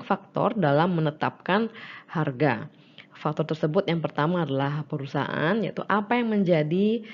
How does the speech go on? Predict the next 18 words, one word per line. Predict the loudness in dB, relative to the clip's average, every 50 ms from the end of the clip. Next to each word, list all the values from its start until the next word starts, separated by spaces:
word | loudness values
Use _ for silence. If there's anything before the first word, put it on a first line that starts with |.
| -18 -18 -20 -16 -10 -8
eh, | -6 -4 -2
target | 0 2 2 2 2 2 2 4
dari | 4 2 2
perusahaan. | 2 0 2 2 2 2 2 0 0 0 0 -2 -2 -2
Apakah | -2 -2 -2 -2 0 0 0 0 -2 -4 -6 -12 -18 -20 -20 -20 -14 _
targetnya | -2 -2 0 2 2 0 0 0 0 -2 -2 -2 -2
untuk | -2 -2 -2 -2 -2 -4 -6 -6 -10 -20 -20 -20 -20 -20 -20 _ _
mendapatkan | -4 -2 0 2 2 2 0 0 -2 -4 -4 -2 -2 -2 0 0 0 0 0 0
market | 0 0 0 -2 -6 -6
share | -6 -2 0 2 2 4 4 2 2 0
yang | 0 0 0
luas | 2 2 2 2 2 2 0 0 -2 -4 -6
atau | -4 -4 -2 -2 -2 -2 0 -2 -2 -2
targetnya | -2 -4 -2 -2 -4 -4 -4 -4 -4
untuk | -4 -4 -6 -6 -6 -6 -4
memperoleh | -2 0 0 2 2 2 0 -2 -4 -10 -20 -20 -20 _ _ 0
profit | 2 2 2 2 0 -4 -2 0
yang | 0 0 0 0 -2 -6 -10